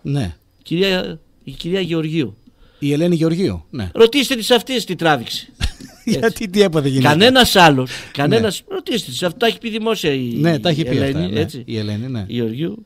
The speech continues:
Speaker 2: Ρωτήστε αυτή, εγώ δεν θα το, δεν θα την ερμηνεύσω.
Speaker 1: Μμμ.
Speaker 2: Εγώ είμαι, απλώς ήμουν δέκτης αυτών που έλεγε. Κανένας υποψήφιος δεν μπήκε, δεν είναι τυχαίο.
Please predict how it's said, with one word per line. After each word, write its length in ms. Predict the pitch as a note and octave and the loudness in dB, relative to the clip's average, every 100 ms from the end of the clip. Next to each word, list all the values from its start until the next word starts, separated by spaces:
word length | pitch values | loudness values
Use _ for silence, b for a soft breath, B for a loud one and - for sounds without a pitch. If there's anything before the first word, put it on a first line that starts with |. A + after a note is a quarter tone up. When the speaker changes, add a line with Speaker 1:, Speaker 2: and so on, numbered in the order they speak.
| _ | _
Speaker 2:
Ρωτήστε 380 | G#3 A3 A3+ A3+ | -2 -2 0 0
αυτή, 120 | A#3 | 2
εγώ 80 | A3+ | 2
δεν 100 | A3 | 2
θα 100 | G3 | 4
το, 180 | E3 | 4
δεν 100 | D#3+ | 4
θα 60 | - | 0
την 160 | E3+ D#3+ | 0 0
ερμηνεύσω. 580 | C#3 C3 B2+ - F#3 - | 0 -2 -4 -4 -8 -8
Speaker 1:
Μμμ. 260 | D3 C3+ F3 | -6 -2 -2
Speaker 2:
Εγώ 200 | G3 A#3 | 6 6
είμαι, 160 | A3+ G#3+ G3+ F#3+ - | 6 2 -2 -6 -4
απλώς 480 | F3 G#3+ G#3+ - - _ | -2 4 4 2 -10 _
ήμουν 320 | - A3 F#3+ | -8 -4 -2
δέκτης 300 | E3+ C4 B3+ | 2 0 0
αυτών 240 | C#4+ A#3+ A#3 | -2 0 0
που 80 | G#3+ | 0
έλεγε. 320 | F3+ A#2 F#2+ - B B B B | 0 -2 -8 -20 B B B B
Κανένας 420 | - C#3+ A3+ A3 | -2 2 2 2
υποψήφιος 420 | D#3 C#3+ C#3+ A#2+ A2 | 0 -6 -6 -6 -6
δεν 100 | A2 | -6
μπήκε, 200 | G#2 B2 | -6 -4
δεν 80 | E3+ | -4
είναι 80 | |
τυχαίο. 380 | D#3 A#2+ G2 F#2 | -6 -8 -8 -10